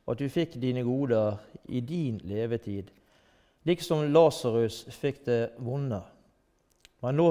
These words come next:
trøster han, nå trøstes han her, mens du pines. Dessuten er det festet et stort svelg mellom oss og dere, for at de som måtte ønske å gå her og, herfra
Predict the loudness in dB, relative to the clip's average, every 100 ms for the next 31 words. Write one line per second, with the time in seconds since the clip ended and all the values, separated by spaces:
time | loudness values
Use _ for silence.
0 | 4 0 0 0 0 0 -2 -6 -12 -20
1 | _ _ _ _ _ _ _ 0 0 2
2 | 0 2 -4 -2 -2 0 2 2 0 -8
3 | -20 _ _ _ -8 -6 -6 -10 -6 -4
4 | -2 -6 -10 -6 -4 -4 -8 -12 -20 -20
5 | -20 _ _ _ _ _ _ _ _ _
6 | 0 2 0 0 -2 -2 -6 -2 0 0
7 | 0 -2 -4 -2 -2 -2 -12 -10 -2 -2
8 | -2 -8 -4 0 0 0 -6 -2 0 0
9 | -4 -2 -4 -4 -8 -4 0 0 0 -4
10 | -8 -20 -20 -20 _ _ -8 -2 0 0
11 | -2 -2 -2 -2 -2 -2 0 0 0 -2
12 | 0 2 2 2 4 4 4 2 -2 0
13 | 2 0 -2 0